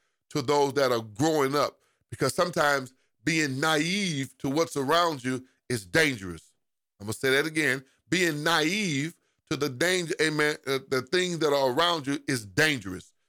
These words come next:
Praise God. There are dangers around us, and if we're naive, praise God.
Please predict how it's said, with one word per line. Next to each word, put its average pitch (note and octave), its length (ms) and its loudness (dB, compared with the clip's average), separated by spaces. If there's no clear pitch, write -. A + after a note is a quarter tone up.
Praise C#3+ 280 0
God. B2 300 4
There C3 120 2
are B2+ 40 -2
dangers D3 480 0
around D3+ 400 0
us, D#3 160 -4
and B2+ 120 0
if C3 80 2
we're D3+ 180 2
naive, D#3 680 0
praise C#3+ 400 -2
God. C#3+ 340 0